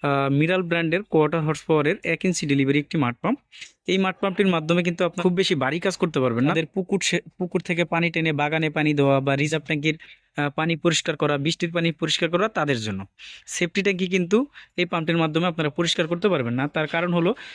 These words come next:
এই পাম্পটির যেই গ্যাপ আছে, এই গ্যাপের মাধ্যমে কিন্তু সেফটি ট্যাঙ্কির ময়লাগুলো, আহ, বের হবে না। আর এটি হলো একটু লো, লো প্রাইসের পাম্প, তো এটা দিয়ে আপনারা ওই কাজগুলো না করাই ভালো হবে। আহ, এটা আমরা একটু নেম প্লেটটি আপনাদেরকে দেখায় দিচ্ছি।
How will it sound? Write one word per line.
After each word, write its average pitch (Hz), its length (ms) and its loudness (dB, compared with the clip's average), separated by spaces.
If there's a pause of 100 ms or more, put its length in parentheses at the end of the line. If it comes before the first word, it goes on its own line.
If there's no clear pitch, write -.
(140)
এই 175 120 -2
পাম্পটির 185 500 0
যেই 170 200 2
গ্যাপ 143 280 -2
আছে, 180 240 2
এই 202 100 4
গ্যাপের 151 320 0
মাধ্যমে 156 320 2
কিন্তু 160 180 -2
সেফটি 151 300 -4
ট্যাঙ্কির 170 300 -2
ময়লাগুলো, 165 440 2
আহ, 147 800 -2
বের 147 320 0
হবে 123 220 2
না। 95 100 -4 (440)
আর 131 260 2
এটি 165 240 -2
হলো 196 300 4 (320)
একটু 196 540 4 (960)
লো, 165 240 6 (200)
লো 196 480 4 (160)
প্রাইসের 185 340 0
পাম্প, 170 320 -2
তো 240 140 6
এটা 165 160 2
দিয়ে 170 140 0
আপনারা 160 260 -2
ওই 170 140 2
কাজগুলো 175 380 0
না 151 180 2
করাই 156 280 0
ভালো 127 220 0
হবে। 156 260 0 (420)
আহ, 147 280 0
এটা 180 220 0
আমরা 165 180 0
একটু 175 160 -2
নেম 170 180 2
প্লেটটি 180 300 -4
আপনাদেরকে 160 400 -2
দেখায় 143 280 -2
দিচ্ছি। 143 340 -2